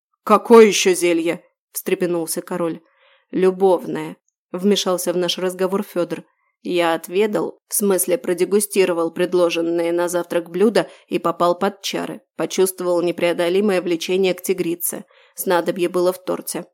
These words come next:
Адское, смесь, скажу я вам. К счастью, Ксения смогла вовремя вмешаться в ситуацию и не позволила мне покуситься на девичью честь Марты.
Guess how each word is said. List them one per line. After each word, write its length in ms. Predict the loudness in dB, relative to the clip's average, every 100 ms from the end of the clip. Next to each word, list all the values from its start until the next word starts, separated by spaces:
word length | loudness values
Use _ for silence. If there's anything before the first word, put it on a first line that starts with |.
| -8
Адское, 500 | -4 -4 -4 -8 -6
смесь, 300 | -4 -4 -4
скажу 300 | -4 -6 -4
я 140 | -4
вам. 200 | -4 -6 -8 -20 _
К 60 |
счастью, 320 | -4 -4 -4 -6
Ксения 480 | -4 -2 0 0
смогла 420 | -4 -6 -4 -2 -2
вовремя 400 | -2 -2 -4 -4
вмешаться 460 | -4 -4 -6 -8
в 60 | -8
ситуацию 560 | -6 -2 0 -2 -6 -6
и 80 | 0
не 140 | 2 4
позволила 580 | 2 2 2 2 2
мне 160 | -2 -4
покуситься 580 | -6 -6 -4 0 0 -2
на 140 | -4
девичью 400 | -2 0 0 -2
честь 320 | -2 -2 -2
Марты. 440 | -4 -4 -6 -10